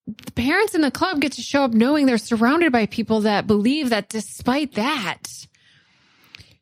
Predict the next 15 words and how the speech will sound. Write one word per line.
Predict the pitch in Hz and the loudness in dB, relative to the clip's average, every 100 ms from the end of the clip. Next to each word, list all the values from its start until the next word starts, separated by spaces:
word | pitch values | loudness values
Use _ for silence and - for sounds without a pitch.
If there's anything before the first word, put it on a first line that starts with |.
| _ | _
you're | 233 254 | 2 2
doing | 233 226 | 2 4
the | 214 | 2
best, | 202 190 - | 2 0 -2
very | 190 190 185 | 0 2 2
best | 185 170 | -2 -4
that | 180 - | -6 -8
you | |
can. | 175 165 156 160 | -8 -4 -2 -2
You're | 175 220 226 226 220 - - - _ | 0 2 4 2 0 -4 -20 -20 _
overflowing | 208 196 208 175 208 190 180 175 170 165 170 - - - | 0 2 2 2 0 2 2 2 0 -2 -2 -14 -16 0
with | 180 170 160 175 - | 2 4 2 0 0
infinite | 175 151 165 156 | 0 2 0 2
worth. | - 92 85 - - - - _ _ _ _ _ _ - _ _ _ _ _ _ _ _ _ _ _ _ _ 185 | 2 2 0 -8 -14 -16 -18 _ _ _ _ _ _ -16 _ _ _ _ _ _ _ _ _ _ _ _ _ -8
That | 202 247 330 | -6 -4 -4